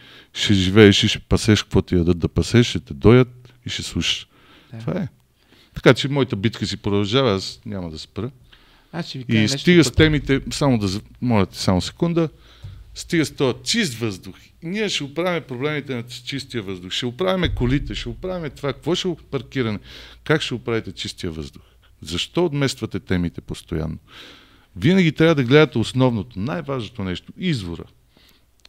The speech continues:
Speaker 1: Казано е, за да разбереш едно нещо, следва и парите. Столичния общински,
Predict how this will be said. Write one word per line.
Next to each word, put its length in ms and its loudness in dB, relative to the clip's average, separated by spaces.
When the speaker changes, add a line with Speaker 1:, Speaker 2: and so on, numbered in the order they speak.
Speaker 1:
Казано 500 2
е, 100 -10
за 140 -10
да 120 -4
разбереш 460 -2
едно 140 -4
нещо, 280 -6
следва 280 -6
и 40 -4
парите. 380 -6
Столичния 640 0
общински, 420 0